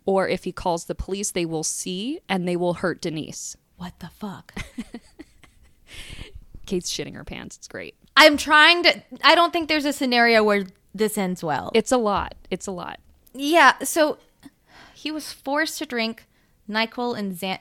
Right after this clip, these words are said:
Speaker 1: That kinda
Speaker 2: Okay.
Speaker 1: sounds pretty great. I don't know. NyQuil and Xanny? <laughs>
Speaker 2: Uh, I mean,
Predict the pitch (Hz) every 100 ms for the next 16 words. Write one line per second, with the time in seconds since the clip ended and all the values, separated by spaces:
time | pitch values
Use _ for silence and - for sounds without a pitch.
0 | - 220 - - 220 196 190 - 180 151
1 | 165 143 - - 175 175 170 113 - _
2 | _ _ _ _ _ _ _ - 180 190
3 | 254 233 190 180 185 214 269 262 214 -
4 | 220 - - - 294 311 - 285 302 302
5 | 269 285 285 277